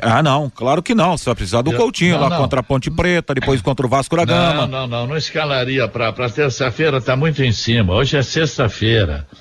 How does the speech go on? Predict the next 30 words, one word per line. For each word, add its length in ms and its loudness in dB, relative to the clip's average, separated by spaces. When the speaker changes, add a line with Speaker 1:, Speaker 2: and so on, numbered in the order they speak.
Speaker 2:
Preserva 560 2
o 40 0
cara 360 0
pro 180 -2
jogo 360 0
lá 120 2
em 80 2
Campinas 680 2
e 60 0
depois 380 0
contra 360 0
o 40 0
Vasco 480 0
aqui, 500 0
né? 440 2
Só 280 2
mesmo 280 0
se 220 -4
tiver 400 0
cem 720 -2
por 240 2
cento. 840 -2
Se 200 -2
tiver 340 0
noventa 640 2
e 100 4
oito, 460 0
não 220 0
escala, 600 -2
não. 300 -4